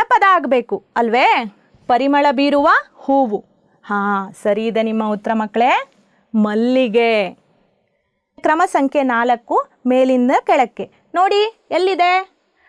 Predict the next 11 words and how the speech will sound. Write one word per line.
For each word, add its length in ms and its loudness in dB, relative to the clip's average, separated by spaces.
ಹಾ, 360 -4
ಇಲ್ಲಿದೆ 400 0
ಅಲ್ವೇ? 320 -2
ಶಾಲೆಗೆ 560 2
ನಾವು 520 0
ಡ್ಯಾಶ್ 600 0
ಕಲಿಯಲು 500 0
ಬರುತ್ತೇವೆ. 880 -2
ಒಂದು 280 0
ಅಕ್ಷರ 400 0
ಇಲ್ಲಿದೆ. 300 0